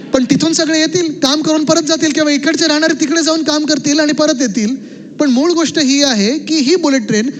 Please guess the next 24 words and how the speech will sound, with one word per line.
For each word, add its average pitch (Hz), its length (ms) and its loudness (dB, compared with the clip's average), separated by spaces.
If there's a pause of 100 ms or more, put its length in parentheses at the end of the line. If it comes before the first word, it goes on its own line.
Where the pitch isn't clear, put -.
(120)
मुंबईच्या 285 420 2
फायद्याची 285 400 0
आहे 285 180 2
का? 294 180 -2 (880)
महाराष्ट्राच्या 285 540 2
हिताची 311 320 0
आहे 294 180 0
का? 294 200 2 (580)
का 330 160 2
नाही 349 200 2
मुंबई 320 300 0
दिल्ली 311 280 2
केली? 311 280 -2 (640)
का 320 140 0
नाही 339 220 0
मुंबई 320 280 0
नागपूर 311 360 -2
केली? 311 260 0 (480)
का 320 160 2
नाही 339 160 0
मुंबई 330 260 2
छत्रपती 311 440 2
संभाजीनगर 311 560 0
केली? 302 260 0